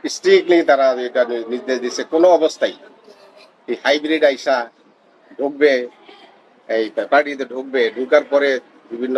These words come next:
ধরনের এই উৎসাহ এবং কুপ্ররোচনা করবে তারা, এই ধরনের যাতে না করতে পারে সেই জন্য আমরাও সজাগ এবং এটা পার্টি থেকেও সজাগ।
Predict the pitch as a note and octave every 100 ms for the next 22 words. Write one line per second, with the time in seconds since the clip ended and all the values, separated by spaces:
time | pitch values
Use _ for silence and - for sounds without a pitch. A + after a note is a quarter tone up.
0 | B2+ C3 C3 B2 A#2 - B2+ C3 C3 -
1 | - - C#3+ - C3+ A#2+ A#2 A#2+ B2+ B2
2 | A2+ A2+ - - A#2+ - - - C#3 C3+
3 | D3 C#3 C3 C3+ A#2+ B2+ A#2+ A#2+ A2+ A2+
4 | A2 - - - - - _ _ _ D3
5 | C#3 D3+ D#3 D#3 C#3 C3+ B2+ C3 D3+ C#3
6 | D3 C#3+ C3+ C3+ C#3 D3 C#3+ C3+ D3 D#3+
7 | D#3 D3+ D#3+ F3+ - - - - - -
8 | - C#3+ D3+ C#3+ C#3+ F3+ F#3+ - _ D3
9 | D3 C#3 A#2 G2+ G2 F2+ -